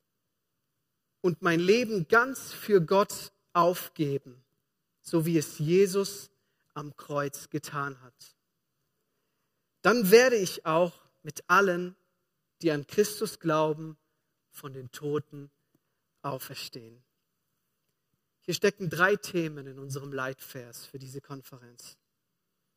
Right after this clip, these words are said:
Als erstes geht es um Hingabe oder besser gesagt um Aufgabe. Paulus ist bereit,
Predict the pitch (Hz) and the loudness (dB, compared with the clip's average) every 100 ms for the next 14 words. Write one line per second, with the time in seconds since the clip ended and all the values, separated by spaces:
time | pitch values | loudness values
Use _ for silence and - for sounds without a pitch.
0 | _ _ _ _ _ _ _ _ 151 - | _ _ _ _ _ _ _ _ -8 2
1 | 190 208 - 160 - 180 175 151 185 165 | 2 2 -4 -8 0 0 0 -6 -6 -6
2 | 170 214 196 151 139 135 139 143 135 185 | -2 -2 -2 -2 -2 -4 -6 -6 -6 -6
3 | - 196 170 151 156 156 - - 170 151 | -6 -10 -8 -4 -4 -4 -6 -14 -14 -8
4 | 147 143 - 139 123 120 123 _ _ _ | -8 -10 -16 -16 -16 -20 -20 _ _ _
5 | _ _ _ _ _ _ _ _ _ _ | _ _ _ _ _ _ _ _ _ _
6 | _ _ _ _ _ _ _ 196 240 247 | _ _ _ _ _ _ _ 8 10 10
7 | 220 - 214 214 - - - 151 160 180 | 6 4 4 4 2 -8 -2 0 4 4
8 | 202 - - | 2 -4 -20